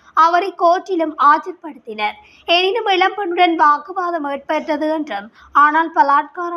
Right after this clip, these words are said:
முயற்சியில் ஈடுபடவில்லை என அந்த வாலிபர் கூறியுள்ளார். இந்த சம்பவத்தில் இருபத்தி ஆறு வயது பிரேசில் நாட்டு இளம்பெண் ஒருவர் பாரிஸ் புறநகர் ரயிலொன்றில் பயணித்தும் உள்ளார். அவருடைய பெட்டியில் வேறு ஆட்கள் அதிகம் இல்லாத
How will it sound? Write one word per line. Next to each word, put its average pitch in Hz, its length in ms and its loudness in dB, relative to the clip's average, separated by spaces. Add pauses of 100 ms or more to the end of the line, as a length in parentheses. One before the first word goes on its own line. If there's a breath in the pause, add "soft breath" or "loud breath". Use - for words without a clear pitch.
முயற்சியில் 294 480 -4
ஈடுபடவில்லை 302 580 -2 (100)
என 269 160 0
அந்த 285 220 -2
வாலிபர் 302 480 2
கூறியுள்ளார். 208 640 -6 (460 soft breath)
இந்த 359 140 2 (100)
சம்பவத்தில் 381 520 0
இருபத்தி 330 300 -6 (100)
ஆறு 349 220 2
வயது 330 260 -6
பிரேசில் 294 400 -4
நாட்டு 330 220 -4 (120)
இளம்பெண் 269 380 -2
ஒருவர் 269 340 -4
பாரிஸ் 320 480 0
புறநகர் 277 480 -8
ரயிலொன்றில் 262 600 -6 (340 soft breath)
பயணித்தும் 320 540 -2
உள்ளார். 208 320 -4 (340 soft breath)
அவருடைய 294 320 0 (120)
பெட்டியில் 285 460 -4
வேறு 294 240 0 (200)
ஆட்கள் 285 380 0
அதிகம் 277 320 -6
இல்லாத 262 320 2